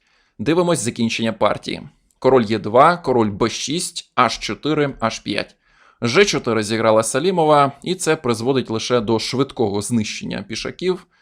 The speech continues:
на королівському фланзі. Далі Ж п'ять, забираємо, тура С два, після тура Аш чотири, Ф три. Слід сказати, що тут жодна з шахісток не знаходилась в цейтноті.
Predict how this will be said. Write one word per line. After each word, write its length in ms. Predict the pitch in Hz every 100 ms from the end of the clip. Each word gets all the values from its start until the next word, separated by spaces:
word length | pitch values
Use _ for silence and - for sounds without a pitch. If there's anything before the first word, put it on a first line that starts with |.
| - _
на 80 | 165
королівському 600 | 165 156 147 147 - 139
фланзі. 560 | 131 131 127 113 117 117 - _ _ _ _ -
Далі 400 | 110 104 101 95
Ж 180 | 92 120
п'ять, 640 | - 143 175 175 - - -
забираємо, 920 | 107 101 107 107 131 151 147 143 131 123 -
тура 260 | 107 104 104
С 180 | - 104
два, 380 | 107 151 156 - _ _ _ _ _ -
після 480 | 120 - 113 107 104
тура 260 | 113 113
Аш 100 | 107
чотири, 520 | - - 156 139 120 -
Ф 200 | 107 -
три. 360 | 147 170 165 151 - _ _
Слід 300 | - 160 170
сказати, 640 | - 165 175 170 127 107 107
що 220 | - 147
тут 300 | 139 139 -
жодна 380 | 131 147 110 107
з 100 | 104
шахісток 540 | - 120 120 - 107 113
не 120 | 113
знаходилась 640 | 113 113 110 110 110 -
в 100 | 127
цейтноті. 680 | - 151 147 185 175 151